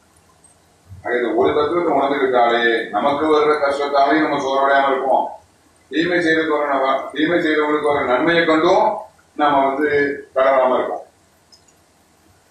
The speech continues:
என்ன, செய்வானும் உண்டு, செய்வினையும் உண்டு, அதற்கு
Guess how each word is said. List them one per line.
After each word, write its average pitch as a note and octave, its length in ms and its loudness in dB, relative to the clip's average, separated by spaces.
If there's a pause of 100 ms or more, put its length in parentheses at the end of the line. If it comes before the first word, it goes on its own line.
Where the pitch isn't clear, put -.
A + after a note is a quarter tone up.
(420)
என்ன, B2+ 480 0
செய்வானும் B2+ 720 0
உண்டு, B2+ 560 -2 (440)
செய்வினையும் B2+ 540 -4
உண்டு, B2+ 540 -4 (220)
அதற்கு - 580 -6